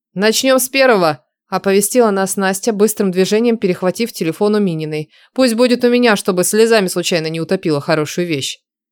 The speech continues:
"Но ты не знаешь, куда". "Нашла уже", буркнула она, успевая еще читать комментарии. От увиденного ее лицо все больше хмурилось.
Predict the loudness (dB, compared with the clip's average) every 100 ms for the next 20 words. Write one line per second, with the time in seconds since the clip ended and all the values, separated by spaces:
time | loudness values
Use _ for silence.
0 | _ _ _ -10 -8 -4 -2 -2 0 0
1 | 2 0 -4 0 2 2 -2 _ -8 -2
2 | 2 4 4 2 0 -2 -6 _ _ _
3 | _ -6 0 0 0 0 2 2 0 -2
4 | -4 -2 -2 -2 -6 -6 -8 -6 -4 -4
5 | -2 -4 -4 -10 _ _ -10 -6 -4 -2
6 | -2 -2 0 0 0 -2 -4 -4 -6 -4
7 | -6 -4 -6 -8 -8 -8 -8 -10 -14 -18